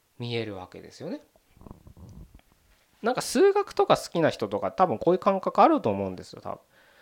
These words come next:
数学ってやっぱり紙とね、ペンがあって、公式使ってどんどん解いていくと、どんどんどんどんその見えなかった世界が見えてくるわけじゃない。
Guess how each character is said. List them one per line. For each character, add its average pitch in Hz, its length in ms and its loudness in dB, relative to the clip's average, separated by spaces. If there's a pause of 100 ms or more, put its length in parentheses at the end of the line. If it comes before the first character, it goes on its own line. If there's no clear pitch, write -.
(140)
数 - 180 0
学 302 200 2
っ - 20 -20
て - 80 2
や 233 60 6
っ 226 40 -8
ぱ 240 120 4
り 139 260 2
紙 170 220 0
と 110 400 2
ね、 180 240 0 (500)
ペ 180 120 2
ン 151 60 0
が 113 100 2
あ 113 40 4
っ - 140 -10
て、 95 320 -4 (460)
公 127 180 -2
式 - 220 -6
使 - 240 -4
っ - 140 -6
て 113 280 0
ど 127 100 2
ん 120 100 0
ど 113 80 -6
ん 101 60 -8
解 127 180 -2
い 117 40 -6
て 107 80 -6
い 95 40 -6
く - 100 -20
と、 98 320 -14 (180)
ど 214 120 -4
ん 185 40 -2
ど 160 80 -2
ん 147 60 -4
ど 170 120 2
ん 165 60 -2
ど 127 120 0
ん 104 60 -4
そ 113 100 -8
の 101 180 -4
見 117 160 -2
え 120 60 0
な 110 120 -2
か 101 80 -6
っ - 40 -8
た 95 100 -10
世 95 160 -8
界 90 140 -6
が 90 80 -8
見 110 140 -4
え 104 60 0
て 90 120 -10
く - 100 -10
る 95 80 -4
わ 82 80 -10
け 80 120 -14
じ 85 80 -16
ゃ - 40 -16
な - 80 -20
い。 - 40 -20